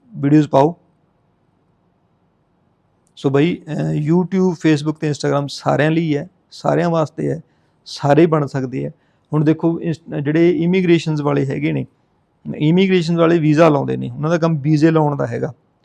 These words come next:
ਪਰ ਉਹ ਵੀਜ਼ੇ ਨਾਲ ਸੰਬੰਧਿਤ ਜਿਹੜੇ ਨਿਯਮ ਹੈ, ਸ਼ਰਤਾਂ ਹੈਗੀਆਂ, ਉਹਨਾਂ ਦੀ ਸ਼ਾਰਟ ਵੀਡੀਓਜ਼ ਪਾਉਂਦੇ ਨੇ, ਸਾਰਾ ਨਹੀਂ ਦੱਸਦੇ ਆਪਦਾ।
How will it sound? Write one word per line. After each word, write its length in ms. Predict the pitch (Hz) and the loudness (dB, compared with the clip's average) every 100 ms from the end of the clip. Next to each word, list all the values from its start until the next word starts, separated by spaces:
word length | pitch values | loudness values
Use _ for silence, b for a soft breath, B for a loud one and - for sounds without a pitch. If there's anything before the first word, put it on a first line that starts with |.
| _ _ _ | _ _ _
ਪਰ 120 | - 147 | 0 2
ਉਹ 100 | 165 | 4
ਵੀਜ਼ੇ 280 | 151 143 | 4 2
ਨਾਲ 140 | 165 160 | 2 2
ਸੰਬੰਧਿਤ 300 | 143 156 165 | 0 0 2
ਜਿਹੜੇ 180 | 165 180 | 2 2
ਨਿਯਮ 360 | 147 143 156 | 2 0 0
ਹੈ, 80 | 151 | 0
ਸ਼ਰਤਾਂ 420 | - 139 - 147 | 0 -2 0 -2
ਹੈਗੀਆਂ, 400 | 143 151 160 151 | -2 -2 -2 -2
ਉਹਨਾਂ 240 | - 151 170 | -2 -4 -2
ਦੀ 80 | |
ਸ਼ਾਰਟ 240 | 160 143 139 | -2 0 0
ਵੀਡੀਓਜ਼ 340 | 143 151 165 | -2 0 0
ਪਾਉਂਦੇ 280 | 156 139 131 | -2 -8 -8
ਨੇ, 120 | 131 - _ _ _ _ _ _ _ _ _ - | -10 -16 _ _ _ _ _ _ _ _ _ -20
ਸਾਰਾ 340 | - 135 143 | -2 2 4
ਨਹੀਂ 120 | 175 | 6
ਦੱਸਦੇ 260 | 202 170 147 | 6 4 2
ਆਪਦਾ। 240 | 131 - | -2 -6